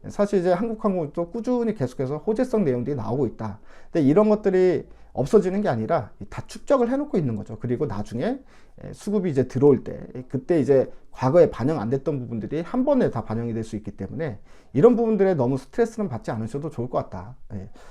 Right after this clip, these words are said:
이렇게 좀 생각이 듭니다. 자, 그리고 메타버스 이야기가 나왔으니까,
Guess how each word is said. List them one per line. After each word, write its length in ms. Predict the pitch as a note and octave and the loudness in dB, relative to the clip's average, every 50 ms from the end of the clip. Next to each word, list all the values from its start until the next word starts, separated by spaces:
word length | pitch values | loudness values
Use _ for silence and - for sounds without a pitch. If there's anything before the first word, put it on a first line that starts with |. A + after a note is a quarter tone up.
| - - | -18 -16
이렇게 160 | - - C3+ B2 | -10 -6 -6 -4
좀 160 | - A#2+ A#2 | -4 -4 -6
생각이 320 | - F3 E3+ E3 D#3 D3+ | -6 -4 -2 -2 -2 -2
듭니다. 400 | - G#2+ G2 F#2+ - G#2+ A2+ - - - - - - - - - - - - - _ | -4 -6 -6 -6 -8 -10 -14 -14 -18 -20 -20 -20 -20 -20 -20 -20 -20 -20 -20 -14 _
자, 140 | - G3 F#3 | 4 4 8
그리고 640 | G3 G#3 B3 A#3+ A#3 A#3 A3+ A3 G3+ E3 - - - | 10 10 10 12 12 12 12 12 12 12 8 6 0
메타버스 520 | - B2 D#3+ - - C4 A#3+ A#3+ A#3 A3 G3+ | 2 4 4 6 6 6 6 6 4 4 4
이야기가 300 | F#3 F#3 F#3 E3+ F3+ E3 | 6 6 6 6 6 4
나왔으니까, 800 | C3+ A#2 A#2 A#2 - B2 A#2 A2 - G#2+ F#2 B2+ B2+ G2 - | 6 4 2 2 0 -4 -6 -6 -4 -4 -4 -4 -4 -4 -6